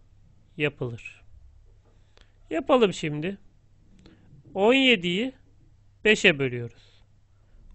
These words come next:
On yedinin içinde beş üç kez var. Üç kere beş,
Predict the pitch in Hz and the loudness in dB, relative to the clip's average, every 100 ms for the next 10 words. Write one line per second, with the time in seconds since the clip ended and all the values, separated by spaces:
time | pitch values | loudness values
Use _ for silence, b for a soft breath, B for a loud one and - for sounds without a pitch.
0 | - 196 220 269 277 262 233 220 202 147 | -6 2 4 6 4 0 -4 -6 -6 -2
1 | 160 143 175 226 - - _ _ - - | -2 2 2 2 -4 -20 _ _ -20 -10
2 | 202 190 - 139 123 123 123 - - - | -10 -10 -4 -4 -4 -8 -10 -14 -20 -12
3 | 240 - 214 185 175 220 220 - | -10 -4 0 2 2 -2 -6 -14